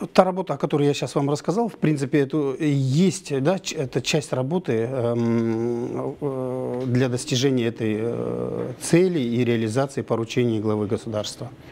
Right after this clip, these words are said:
Прошла, э, всемирная выставка в Женеве, э, выставка всех пород, да,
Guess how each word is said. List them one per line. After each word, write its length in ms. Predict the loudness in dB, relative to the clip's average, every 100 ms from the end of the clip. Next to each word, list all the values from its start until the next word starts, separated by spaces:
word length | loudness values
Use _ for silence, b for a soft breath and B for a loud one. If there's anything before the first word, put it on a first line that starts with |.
| B
Прошла, 420 | -2 0 2 2 0 B B B -8
э, 280 | -4 -2 -4
всемирная 560 | 2 4 4 4 2
выставка 640 | 2 0 -2 -4 -6 -10 -14 -16 -8
в 120 | -2
Женеве, 480 | 2 2 2 0 -6 -12 B B B B
э, 1300 | -8 -6 -6 -6 -8 -8 -8 -10 -10 -10 -10 -10 -10
выставка 520 | -2 0 0 -4 -6
всех 320 | -6 2 2 2
пород, 400 | 0 0 -4 -14 -20 -10
да, 360 | -2 0 0